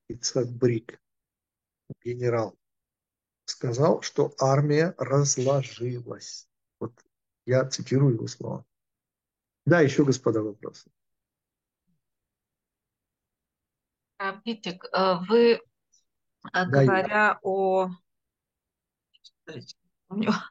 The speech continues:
Speaker 2: э, Лоте, кажется, вы сказали, э, что от него идет вот то, что будет
Speaker 1: Да,
Speaker 2: на голове у
Speaker 1: идея
Speaker 2: Машеха.
Speaker 1: Каина.
Speaker 2: Э, развейте, а то непонятно. Что?
Speaker 1: Идея Каина,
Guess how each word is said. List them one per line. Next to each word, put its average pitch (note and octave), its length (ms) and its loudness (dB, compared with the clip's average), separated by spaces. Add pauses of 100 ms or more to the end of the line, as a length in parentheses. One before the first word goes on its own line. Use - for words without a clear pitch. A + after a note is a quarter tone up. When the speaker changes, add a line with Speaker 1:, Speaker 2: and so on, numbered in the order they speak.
(420)
Speaker 2:
э, F3+ 200 -2
Лоте, A3+ 380 2
кажется, F3+ 360 -2
вы G#3 140 -2
сказали, A3 640 0
э, G3 280 0
что F#3+ 300 0
от F#3 220 -2 (100)
него A#3 640 4 (520)
идет G3+ 500 0
вот F3+ 260 -2
то, A3 180 4
что - 240 -6
будет F3+ 440 2
Speaker 1:
Да, E3 120 4
Speaker 2:
на F3 80 -2
голове F3+ 500 2
у F#3+ 40 8
Speaker 1:
идея F#3+ 120 10
Speaker 2:
Машеха. F3+ 300 6
Speaker 1:
Каина. C#3 220 4 (160)
Speaker 2:
Э, G#3+ 120 2
развейте, A#3 680 0
а F#3 60 0
то G3+ 80 -8
непонятно. G3 400 -8
Что? D4 300 0 (1000)
Speaker 1:
Идея F#3 400 2
Каина, D#3 680 -2